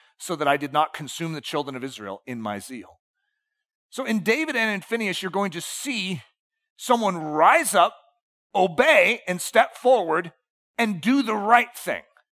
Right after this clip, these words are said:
Now, ironically, in both of those situations, it involved somewhat of a slap,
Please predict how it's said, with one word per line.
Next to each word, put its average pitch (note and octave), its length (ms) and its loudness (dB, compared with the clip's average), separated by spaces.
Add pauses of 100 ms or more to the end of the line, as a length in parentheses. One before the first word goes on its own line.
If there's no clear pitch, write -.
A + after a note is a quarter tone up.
(400)
Now, D#3 220 6
ironically, F3+ 600 2
in E3 80 -4
both F3 240 2
of E3 80 -14
those E3 180 -2
situations, D#3 720 -4
it D3+ 60 -14
involved C#3 400 -2
somewhat A#2+ 260 -6
of A2 80 -14
a C3 60 -6
slap, F#3 560 0